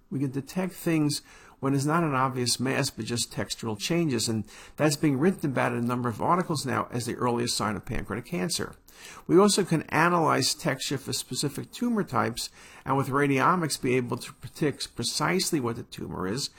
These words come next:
And I hope as you go forward in things like neuroendocrine, not just find a neuroendocrine, but determine it's a grade one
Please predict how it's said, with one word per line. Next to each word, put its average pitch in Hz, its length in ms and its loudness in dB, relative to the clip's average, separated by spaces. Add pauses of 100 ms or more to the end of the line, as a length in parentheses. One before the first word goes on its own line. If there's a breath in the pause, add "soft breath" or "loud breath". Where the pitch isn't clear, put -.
(340 loud breath)
And 120 100 -4
I 131 60 2
hope 160 240 2
as 156 140 2
you 147 60 0
go 123 180 0
forward 180 520 2
in 127 200 -2
things 123 320 -4
like 107 180 -4
neuroendocrine, 131 800 0 (360 loud breath)
not 135 220 0
just - 200 -2
find 185 300 4
a 202 60 4
neuroendocrine, 117 800 0
but 123 100 -6
determine 117 500 -2
it's 107 140 -4
a 107 40 -4
grade 87 340 -4
one 143 360 0